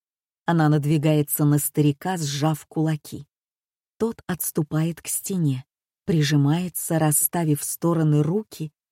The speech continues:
и застывает. «Не надо, прошу вас», умоляет Гайслер, испуганно глядя на незваную гостью.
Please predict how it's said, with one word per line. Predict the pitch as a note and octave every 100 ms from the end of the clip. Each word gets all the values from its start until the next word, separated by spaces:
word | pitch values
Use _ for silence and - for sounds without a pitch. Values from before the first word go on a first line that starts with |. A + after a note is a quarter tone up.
| _
и | -
застывает. | F3+ F#3 - - G3+ F3 C#3 C3+ - - _ _ _ _ _ _ _ _ _ _
«Не | C4
надо, | F#3+ F3 D3+ C3+ D3 - _ _ -
прошу | B3 G3+ - A3 F3
вас», | C#3 C3+ C#3+ - - _ _
умоляет | F#3+ F3 E3+ E3 D3 C#3+ C#3+
Гайслер, | D3 G3+ G#3 - D3 C#3 _ _ _
испуганно | G3+ - - - A#3+ F#3+ E3+ E3+
глядя | D#3+ E3 G#3+ G#3 F3
на | D#3+
незваную | E3 E3 D3+ D#3 F#3 G3+ F#3+ G3
гостью. | F3 E3+ B2+ - - D3+